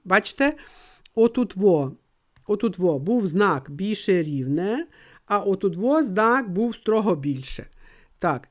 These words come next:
отже, я буду мати чотири ікс більше мінус десять. Х більше, мінус десять на чотири можете написати мінус десять четвертих.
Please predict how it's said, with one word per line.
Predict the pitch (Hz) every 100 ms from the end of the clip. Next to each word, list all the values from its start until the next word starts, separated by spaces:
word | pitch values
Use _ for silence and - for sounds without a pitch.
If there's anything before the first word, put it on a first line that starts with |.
| _
отже, | 226 196 220
я | 220
буду | 202 190
мати | 202 180 143 151
чотири | 143 185 233 240 226
ікс | - 196 175 135 - -
більше | 151 143 202 165 139 - 139
мінус | 170 196 170 156
десять. | 135 135 120 - 165 240 _ _ _ _ _ _ _ _ _ -
Х | 214 226 - - -
більше, | 156 196 175 143 - 208 247
мінус | 226 226 214
десять | 180 208 208 190 196
на | 185
чотири | 202 196 208 175
можете | 165 196 185 185
написати | 185 - 196 185 170
мінус | 180 185 165
десять | 147 185 185 - 151
четвертих. | 160 - 143 123 - - 190 -